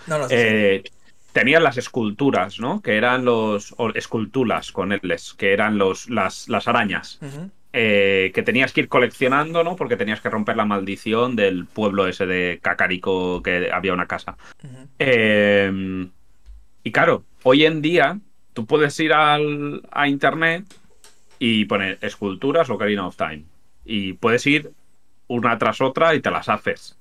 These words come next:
Speaker 1: Sí.
Speaker 2: Pero yo me acuerdo que en aquel momento, eh, un amigo mío sí que tenía la guía,
Speaker 1: Ujú.
Speaker 2: pero yo no.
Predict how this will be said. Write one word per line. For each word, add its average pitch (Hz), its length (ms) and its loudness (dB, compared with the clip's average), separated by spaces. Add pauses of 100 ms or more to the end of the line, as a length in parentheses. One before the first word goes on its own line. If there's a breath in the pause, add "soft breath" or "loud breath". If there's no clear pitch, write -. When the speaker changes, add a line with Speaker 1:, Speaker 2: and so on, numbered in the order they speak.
Speaker 1:
Sí. - 160 -10 (400)
Speaker 2:
Pero 110 360 4
yo 120 200 2
me 156 100 2
acuerdo 151 580 0
que 117 200 4
en 110 60 2
aquel 110 240 0
momento, 175 640 -4 (120)
eh, 113 400 2 (220)
un 139 120 2
amigo 165 300 2
mío 175 220 -2
sí - 140 -10
que 127 120 -2
tenía 165 340 0
la 139 160 2
guía, 170 360 -2 (180)
Speaker 1:
Ujú. 131 280 -16 (1120)
Speaker 2:
pero 117 880 4
yo 120 200 0
no. 117 200 -2